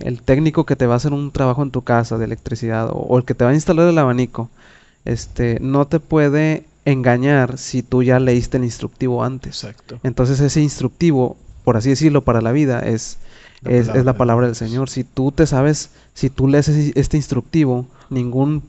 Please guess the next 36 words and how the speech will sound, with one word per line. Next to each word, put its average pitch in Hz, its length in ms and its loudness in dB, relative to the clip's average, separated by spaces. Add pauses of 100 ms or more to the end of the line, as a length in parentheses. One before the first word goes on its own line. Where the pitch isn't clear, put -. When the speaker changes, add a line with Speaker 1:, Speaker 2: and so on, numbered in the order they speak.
Speaker 1:
falso 143 380 2
profeta 135 580 0
o 139 60 -4
predicador 117 540 0
te 123 180 0
va 117 180 -2
a 127 80 -4
picar 127 320 2
los 147 180 -2
ojos, 202 260 -6
como 110 200 -10
quien 127 160 -8
dice. 185 220 -8 (160)
Speaker 2:
Exacto. - 260 -12
Speaker 1:
Vas 120 140 4
a 127 40 4
estar 123 200 0
protegido, 165 580 -2
vas 139 140 -4
a 123 60 0
vivir 117 320 2
bien 165 340 -2 (680)
y 127 340 4
vas 113 200 0
a 143 80 2
vivir 131 220 4
en 123 160 -2
paz 156 240 -2
y 160 40 -2
en 135 80 -4
comunión 107 360 -6
con 110 160 -8
el 107 80 -8
Señor. 104 340 -12
Speaker 2:
Exacto. - 560 -20 (580)
Y 113 500 -4